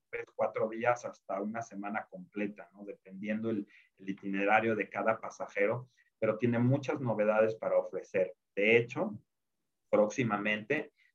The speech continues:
se va a abrir una, una de ellas, que es, es la, es una, es una rueda de la fortuna, se llama A I N Dubai Experience,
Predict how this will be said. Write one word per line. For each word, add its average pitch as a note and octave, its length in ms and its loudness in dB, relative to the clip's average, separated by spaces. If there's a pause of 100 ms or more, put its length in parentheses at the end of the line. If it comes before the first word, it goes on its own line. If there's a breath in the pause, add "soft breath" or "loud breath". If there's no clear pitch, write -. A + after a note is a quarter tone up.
(100)
se G#2+ 100 2
va G#2+ 260 10
a G#2+ 180 2
abrir A2 480 2
una, G#2+ 580 4
una A#2 260 0
de G#2 260 4
ellas, G#2+ 300 2
que G2+ 120 -6
es, - 240 -14
es - 200 -8
la, G#2 220 -4
es - 160 -20
una, G#2 300 2
es - 180 -20
una F2+ 140 -6
rueda G2+ 340 0
de G#2 60 0
la G#2 160 0
fortuna, B2 500 -2
se G2 140 -10
llama G2+ 360 0
A G#2+ 180 2
I G#2+ 200 0
N G#2+ 240 2
Dubai G2 400 0
Experience, G#2 760 -4